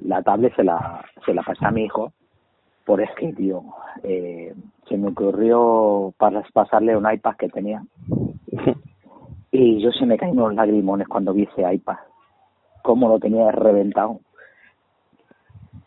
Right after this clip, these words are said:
Speaker 1: Me dice, "No, pues si todavía funciona." Digo, "Si se te van a reventar los dedos. Lo tienes reventado el cristal." "No, pero
Speaker 2: Sí.
Speaker 1: todavía funciona." Digo, "No, no, no, no, déjalo, ni lo toques, ¿no?"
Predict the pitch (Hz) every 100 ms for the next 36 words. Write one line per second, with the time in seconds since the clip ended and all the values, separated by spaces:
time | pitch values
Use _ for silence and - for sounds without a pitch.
0 | _ 143 131 - 139 175 117 120 98 107
1 | 151 190 202 143 170 151 104 95 - -
2 | 107 - 95 143 - 120 104 98 107 123
3 | 107 - 104 120 107 - - 160 - -
4 | - 131 156 139 143 117 113 - 120 127
5 | - 104 - 123 120 _ - 277 - 277
6 | - 117 127 214 175 135 - 190 147 123
7 | 120 147 143 110 127 117 - 143 - 151
8 | 147 147 160 123 117 131 - - 233 -
9 | - - -